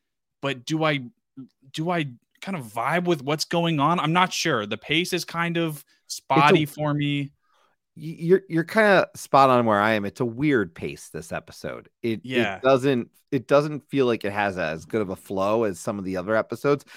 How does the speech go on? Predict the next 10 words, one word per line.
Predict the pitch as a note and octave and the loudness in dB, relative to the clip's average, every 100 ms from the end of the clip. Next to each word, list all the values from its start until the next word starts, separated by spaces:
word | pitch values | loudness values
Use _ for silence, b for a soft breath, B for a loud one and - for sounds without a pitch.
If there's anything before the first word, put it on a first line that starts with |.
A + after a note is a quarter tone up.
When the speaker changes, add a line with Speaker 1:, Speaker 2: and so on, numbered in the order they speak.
| B B | B B
Speaker 2:
And | C3+ | 0
we've | D#3 G3 | 2 2
talked | E3+ C#3+ | 2 2
about | B2+ A#2 F#2+ | 2 -2 -2
fillers | - A#2+ C#3+ C3+ G2+ | -2 0 4 2 0
this | G#2 G2 | -6 -8
season | - G#2 F#2 F#2 | -8 -8 -8 -6
that | F2+ E2+ | -4 -2
honestly | F#2+ F#2+ - - F#2+ E2+ | -2 -4 -8 -8 -6 -6
have | - F#2 | -4 -6